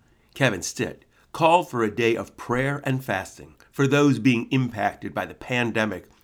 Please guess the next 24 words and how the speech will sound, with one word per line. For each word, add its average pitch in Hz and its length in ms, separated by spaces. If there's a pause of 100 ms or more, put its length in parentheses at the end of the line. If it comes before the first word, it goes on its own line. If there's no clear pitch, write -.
(120)
that 117 100
is 101 140
reshaping 123 720 (160)
how 127 260
all 135 280
of 113 120
us 90 240
are 107 140
living 95 580
our 104 140
lives. 78 540 (760)
Really? 165 520 (680)
Prayers 151 680 (160)
and - 100
fasting? 147 720 (420)
He 196 200
thinks 185 440
this 147 280
is 139 100
gonna 107 220
somehow 120 420
alleviate 113 680
the - 60
pain, 135 440